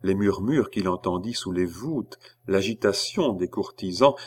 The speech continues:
l'arrivée subite des gardes du corps donnaient à cette scène un caractère de sinistre augure. Le cardinal passa devant la reine sans la saluer, ce qui fit bouillir le sang de la fière princesse. Il s'inclina très humblement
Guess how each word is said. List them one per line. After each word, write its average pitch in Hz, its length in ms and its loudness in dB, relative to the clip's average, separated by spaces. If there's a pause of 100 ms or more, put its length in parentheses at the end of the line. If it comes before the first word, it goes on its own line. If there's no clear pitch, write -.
(140)
l'arrivée 98 400 0
subite - 500 -8
des 82 180 -6
gardes 90 340 0
du 85 180 -10
corps 123 440 6 (280)
donnaient 117 380 4
à 92 80 2
cette 107 340 0
scène 120 560 2 (260)
un 92 160 -2
caractère 101 680 -2
de 85 120 -10
sinistre - 640 -6
augure. 82 600 -4 (680)
Le 87 260 2
cardinal 87 640 -2
passa - 380 2
devant 92 300 -2
la 82 160 0
reine 123 240 0
sans - 160 -4
la 82 120 -2
saluer, 87 640 2 (280)
ce - 180 -6
qui 87 240 -8
fit 85 300 -10
bouillir 95 600 -4
le 85 160 0
sang - 340 2 (220)
de 92 80 -2
la 87 140 2
fière - 300 -2
princesse. - 680 0 (480)
Il 120 160 -8
s'inclina 107 800 0
très 101 260 2
humblement 98 680 2